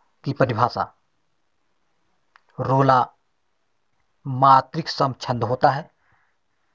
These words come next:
इसमें चौबीस मात्राएं होती हैं,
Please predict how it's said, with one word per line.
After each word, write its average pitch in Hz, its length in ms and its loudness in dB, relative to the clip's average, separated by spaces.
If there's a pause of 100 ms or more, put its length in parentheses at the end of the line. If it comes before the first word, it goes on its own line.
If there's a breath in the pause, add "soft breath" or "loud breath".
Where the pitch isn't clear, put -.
(760)
इसमें 143 500 -2 (920)
चौबीस 135 600 0
मात्राएं 107 600 -2
होती 147 360 -2
हैं, 185 180 -6